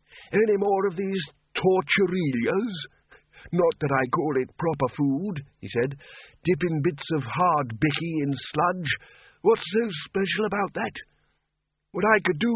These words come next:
with right now is one of Mister Dibbler's famous meat pies. And then he died. The Arch-Chancellor glanced at his fellow wizards, and then tiptoed across to the wheelchair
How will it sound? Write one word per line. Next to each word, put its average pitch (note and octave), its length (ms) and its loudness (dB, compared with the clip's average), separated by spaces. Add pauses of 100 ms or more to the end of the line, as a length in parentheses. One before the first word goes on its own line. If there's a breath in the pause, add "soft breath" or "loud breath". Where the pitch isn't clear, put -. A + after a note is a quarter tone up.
(120)
with G#3 100 -2
right G3 320 0
now F3 480 0 (400 loud breath)
is D3+ 260 -2
one G#3 220 0
of F#3 80 2
Mister F#3+ 440 -2 (280)
Dibbler's C#3 540 0 (180)
famous F3+ 480 -2 (140)
meat D3 320 -4 (140)
pies. A2+ 680 -2 (920)
And C3 120 2
then A2 80 2
he G#2+ 100 0
died. - 380 -6 (1200 loud breath)
The D#3+ 100 0
Arch-Chancellor C#3+ 760 2
glanced C3+ 380 2
at A#2+ 60 -2
his C3 160 -2
fellow A#2+ 220 2
wizards, G#2 340 -4 (520 loud breath)
and C#3+ 100 4
then D#3+ 240 2
tiptoed G3 360 0
across E3+ 260 0
to D3 80 -8
the C#3+ 100 0
wheelchair A2+ 560 0